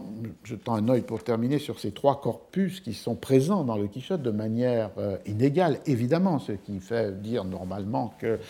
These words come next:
le Quichotte s'établit dans un rapport parodique avec les romans de chevalerie, en oubliant qu'il s'établit aussi dans un rapport parodique avec la, euh, les, la littérature picaresque et avec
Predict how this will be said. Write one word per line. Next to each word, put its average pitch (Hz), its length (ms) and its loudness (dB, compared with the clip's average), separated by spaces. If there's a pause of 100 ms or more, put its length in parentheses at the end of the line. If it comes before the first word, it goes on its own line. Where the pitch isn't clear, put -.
(240)
le 101 120 2
Quichotte 120 580 2
s'établit 104 600 0
dans 104 340 -2
un 101 80 0
rapport 104 360 0
parodique 107 640 0
avec 104 240 0
les 110 80 2
romans 104 220 0
de 107 40 -6
chevalerie, 135 540 2 (240)
en 127 160 2
oubliant 139 480 4
qu'il 123 180 -4
s'établit 127 480 2
aussi 156 320 0
dans 127 220 2
un 123 60 6
rapport 113 380 0
parodique 120 640 0 (340)
avec 127 480 6
la, 110 380 4
euh, 95 420 0
les, 107 200 -2 (160)
la 95 180 -6
littérature 101 580 0
picaresque 139 720 -4 (320)
et 117 120 6
avec 135 460 6